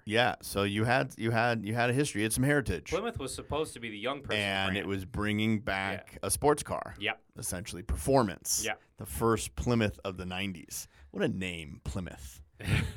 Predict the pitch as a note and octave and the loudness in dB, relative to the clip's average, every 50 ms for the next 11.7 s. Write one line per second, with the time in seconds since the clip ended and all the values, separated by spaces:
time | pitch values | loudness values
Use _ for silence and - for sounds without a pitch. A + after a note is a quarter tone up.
0 | - - - - - - - G2+ A2 A#2 A#2 - - - - B2+ A#2+ - - - | -12 -14 -14 -12 -6 -4 0 0 2 2 0 -2 -4 -8 -8 -8 -10 -10 -12 -10
1 | G2+ A#2+ A2 - - - C#3 C#3 C3+ C3+ C3+ C3 - - B2+ C3 A#2+ - - C3 | -10 -10 -6 -4 2 6 10 10 12 12 10 8 6 4 2 2 2 2 2 4
2 | C3 B2 B2 A#2+ A2+ A2+ B2 B2+ B2 C#3 D3+ D3 C3 C3 C3 C3 A2+ B2 A#2+ A2+ | 6 6 6 4 4 4 2 2 2 2 2 2 4 2 2 2 0 0 0 2
3 | A2 A2 A#2+ B2+ C3+ C#3 C#3+ C#3 - - A2 A2 A2+ A2 A#2 A2+ A2 A2 A2 A2 | 2 2 2 2 2 2 0 0 0 -2 -2 0 0 0 0 0 0 0 0 0
4 | A2+ A2+ - - A#2+ A2+ A2 G#2+ G#2+ G#2+ G#2+ A2 A2 G#2+ G#2 G2+ G2+ G#2 G2+ F#2+ | -2 -4 -4 -2 -2 0 0 0 0 0 0 0 0 0 0 0 0 0 0 -2
5 | F2 D2+ - A2 A2+ A2+ - - _ _ _ _ _ _ A2+ G#2+ F#2+ G#2 G2+ G#2 | -2 -4 -2 -2 -2 -2 -2 -6 _ _ _ _ _ _ -8 -8 -8 -6 -6 -6
6 | G2+ G2 G#2 G2+ G2+ G2 - - - G#2+ G2+ G2+ - G#2+ G2+ F#2+ - G#2+ G#2 A2 | -6 -6 -6 -6 -6 -6 -6 -8 -6 -6 -6 -6 -6 -6 -6 -6 -6 -8 -6 -6
7 | B2 A#2+ G#2 F#2+ F#2+ F#2+ A#2 C#3 - A#2 G#2+ F#2 - - - - A#2+ A#2 A#2 B2+ | -4 -4 -4 -4 -4 -4 -6 -6 -4 -2 -2 -2 -2 -4 -6 -4 -4 -2 -4 -4
8 | - C3+ A#2 A2+ A#2 G#2+ A2 G2+ G2+ G#2 A#2 A#2+ A2 - A#2 A2+ A2+ G#2 G#2+ G#2+ | -4 -4 -4 -4 -2 -2 -2 -2 -2 -2 -4 -6 -8 -8 -4 -2 0 0 2 2
9 | A2 A2+ G#2+ - - B2 D#3 - C3 B2+ D3 B2 A2+ B2 D#3+ - C3 B2 B2 D#3 | 0 0 -2 -4 -4 -4 -2 0 2 4 4 6 4 4 2 0 0 0 0 2
10 | F3 B2+ C3 E3+ F3+ - _ _ _ - - _ _ _ - - _ _ _ _ | 4 4 2 2 -2 -10 _ _ _ -20 -20 _ _ _ -20 -20 _ _ _ _
11 | - C#3 C#3+ D3+ D3+ D3+ D#3 D3+ D3+ D3+ D3+ D3+ - | 2 6 6 8 8 8 6 4 2 -2 -6 -8 -10